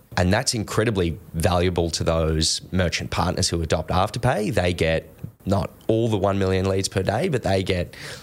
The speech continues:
uh, leads coming from Afterpay. And so if they're able to incorporate that within Cash App, which has about four times the number of users, then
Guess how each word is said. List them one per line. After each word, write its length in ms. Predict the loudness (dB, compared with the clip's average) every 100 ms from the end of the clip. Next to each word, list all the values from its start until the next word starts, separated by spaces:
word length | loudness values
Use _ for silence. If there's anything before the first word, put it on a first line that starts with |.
| -20 -20 -4 0
uh, 360 | 2 2 -2 0
leads 320 | 0 2 0
coming 320 | 0 0 0
from 520 | 0 0 2 0 -2 -2
Afterpay. 720 | 0 2 0 -2 -2 -2 -4 0
And 180 | 2 2
so 500 | 2 0 0 0 -2 -6 -4
if 160 | -2 2
they're 240 | 2 2
able 280 | 2 2 0
to 120 | 0
incorporate 640 | 0 0 0 0 0 0 0
that 220 | 0 2
within 460 | 0 2 2 0 -4 0
Cash 280 | 0 2 0
App, 240 | 0 -2
which 160 | -2 0
has 180 | 0
about 340 | 0 0 -2 -2
four 240 | 0 0
times 300 | 2 0 0
the 60 | 2
number 320 | 2 2 0
of 80 | 2
users, 640 | 2 2 2 0 0 -2 -8 -20 -20 -18 -6
then 600 | 0 2 2 2 0